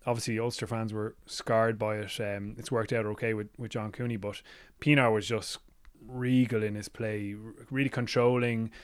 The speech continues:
kind of general at nine. His kicking game was, uh, and remains just superb. Like, he's still playing with the Cheetahs and has been good this year.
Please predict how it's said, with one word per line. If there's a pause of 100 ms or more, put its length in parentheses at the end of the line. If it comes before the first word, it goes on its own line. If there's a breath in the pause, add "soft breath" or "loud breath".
(360 loud breath)
kind
of
general
at
nine.
His
kicking
game
was, (1040 soft breath)
uh, (100)
and
remains
just
superb.
Like,
he's
still
playing
with
the
Cheetahs
and
has
been
good
this
year.